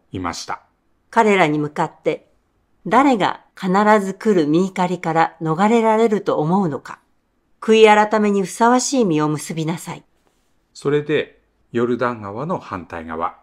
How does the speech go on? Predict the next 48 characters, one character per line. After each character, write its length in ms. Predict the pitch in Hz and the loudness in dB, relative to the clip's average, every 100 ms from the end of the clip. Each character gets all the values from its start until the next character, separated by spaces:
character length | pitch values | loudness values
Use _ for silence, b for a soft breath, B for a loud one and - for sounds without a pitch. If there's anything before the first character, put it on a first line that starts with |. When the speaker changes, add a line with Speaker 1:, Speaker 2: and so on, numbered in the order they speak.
| _ _ _ | _ _ _
Speaker 1:
約 260 | 117 101 - | -8 -8 -8
束 260 | - 98 110 | -12 -12 -12
の 120 | 101 | -14
地 180 | - 117 | -12 -14
に 80 | 90 | -14
入 300 | - 117 98 | -12 -10 -10
る 100 | 101 | -10
前 300 | 127 123 117 | -8 -10 -10
の 340 | 180 196 b b _ | -10 -10 b b _
荒 260 | - 95 117 | -10 -8 -6
野 160 | 117 110 | -8 -8
に 80 | |
戻 300 | 95 90 160 | -10 -6 -6
っ 40 | 170 | -6
て、 300 | - 80 - _ _ _ - | -8 -14 -14 _ _ _ -4
バ 140 | 87 | -4
プ 80 | - | -6
テ 120 | 101 | -12
ス 160 | - 82 | -12 -10
マ 120 | 101 | -6
を 260 | 170 - _ | -6 -8 _
授 280 | - - - | -12 -12 -10
け 80 | 85 | -16
て 120 | 82 | -16
い 60 | 71 | -16
ま 120 | 71 | -16
し 140 | - | -12
た。 140 | - - _ _ _ _ _ _ _ _ | -10 -12 _ _ _ _ _ _ _ _
そ 160 | - 135 | -10 -4
の 240 | 147 - | -4 -2
荒 240 | 117 120 | -2 -2
野 160 | 120 117 | -4 -8
か 220 | - 123 | -10 -10
ら 400 | 135 160 95 - _ _ | -2 -2 -2 -6 _ _
約 260 | 110 - | -8 -8
束 300 | - 131 - | -12 -14 -12
の 140 | 123 120 | -12 -12
地 160 | - | -12
に 120 | 135 120 | -10 -10
も 300 | 127 147 151 | -10 -10 -12
う 40 | |
一 200 | 143 135 | -12 -14
度 80 | 135 | -14
入 220 | - 123 | -10 -10
っ 40 | |
て 160 | 110 117 | -10 -16
く 140 | - | -16
る。 160 | 76 78 | -16 -18